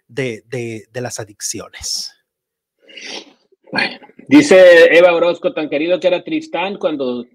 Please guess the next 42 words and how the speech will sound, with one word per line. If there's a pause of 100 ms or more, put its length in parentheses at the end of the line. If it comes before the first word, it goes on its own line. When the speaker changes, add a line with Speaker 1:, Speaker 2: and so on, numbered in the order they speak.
Speaker 2:
Jair
estaba
en
la
academia.
Fíjate
que
yo
no
vi
esa
academia,
pero
pues
he
visto
algunos,
eh,
videos. (320)
Y
sí,
como
que
le
llevaban
al
niño,
¿no?
Los
fines
de
semana
o
hasta
inclusive
lo
llegaron
a
meter
a
la
casa.